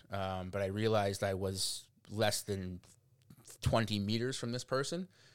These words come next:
and the speed that my bike was traveling, it was impossible be-, impossible for me not to hit them.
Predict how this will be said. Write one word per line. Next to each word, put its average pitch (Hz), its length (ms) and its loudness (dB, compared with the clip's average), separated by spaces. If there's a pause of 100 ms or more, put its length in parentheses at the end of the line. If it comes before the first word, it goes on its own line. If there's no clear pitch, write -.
(140)
and 101 140 -2
the 98 40 -2
speed 110 280 0
that 101 120 -2
my 101 120 -2
bike 104 220 0
was 98 80 -6
traveling, 107 560 0 (300)
it 107 80 -2
was 101 260 -2
impossible 107 480 2
be-, 98 160 -4 (280)
impossible 107 640 2
for - 140 -10
me 104 100 -4
not 98 220 -6
to 95 60 -8
hit 131 180 0
them. 180 200 -4